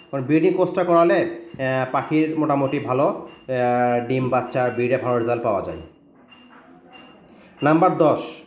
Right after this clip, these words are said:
হাঁড়িতে সবসময়, এ, calcium জাতীয় খাবার যেমন mineral, mineral block আছে,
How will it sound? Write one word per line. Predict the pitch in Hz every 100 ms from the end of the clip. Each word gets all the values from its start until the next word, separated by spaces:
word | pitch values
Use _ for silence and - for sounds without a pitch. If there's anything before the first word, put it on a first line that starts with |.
| _ _ _ -
হাঁড়িতে | 101 160 185 196 196
সবসময়, | - 180 175 202 190 196 202 - - -
এ, | 147 147 147 147
calcium | 165 165 - 190 190 180 -
জাতীয় | 147 156 156 156
খাবার | 160 151 156
যেমন | 151 151 151
mineral, | 151 151 151 151 151 156
mineral | 151 151 151 147
block | 139 143
আছে, | 143 139 147 156